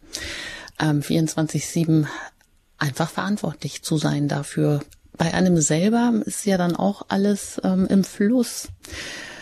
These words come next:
äh, wie Sie das beschrieben haben, körperlich, psychisch gerät einfach die Welt aus den Fugen. Da kann man eigentlich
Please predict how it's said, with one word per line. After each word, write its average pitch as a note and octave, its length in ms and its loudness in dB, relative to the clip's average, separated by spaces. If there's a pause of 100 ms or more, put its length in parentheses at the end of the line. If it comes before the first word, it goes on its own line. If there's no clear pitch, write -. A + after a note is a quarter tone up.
(200)
äh, F#3+ 160 2
wie G3 80 4
Sie F#3 140 0
das F3+ 180 -2
beschrieben F#3+ 720 0
haben, F#3 400 2
körperlich, F3+ 880 0
psychisch F3+ 640 0
gerät E3 600 -2
einfach D#3 320 -2
die E3 160 2
Welt E3 160 4
aus F3 100 2
den D#3 140 0
Fugen. A#3 480 4
Da E3+ 100 -2
kann G3 160 -8
man G#3 160 -2
eigentlich D#3+ 480 -4